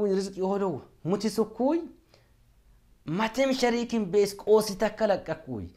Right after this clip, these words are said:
Ay hara'moo, hara'moo matichin bees, ay hara'moo luwin bees, hara'moo ayyin beesa,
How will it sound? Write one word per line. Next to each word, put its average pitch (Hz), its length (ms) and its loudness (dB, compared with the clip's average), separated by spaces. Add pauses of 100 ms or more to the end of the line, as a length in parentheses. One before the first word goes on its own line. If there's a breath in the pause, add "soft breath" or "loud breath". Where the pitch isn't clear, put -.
(220 soft breath)
Ay 240 280 4
hara'moo, 226 800 2 (280)
hara'moo 214 520 2
matichin 208 520 -2
bees, 175 340 0
ay 226 200 0
hara'moo 196 380 0
luwin 214 320 0
bees, 160 400 0
hara'moo 208 480 2
ayyin 202 360 -2
beesa, 185 440 -2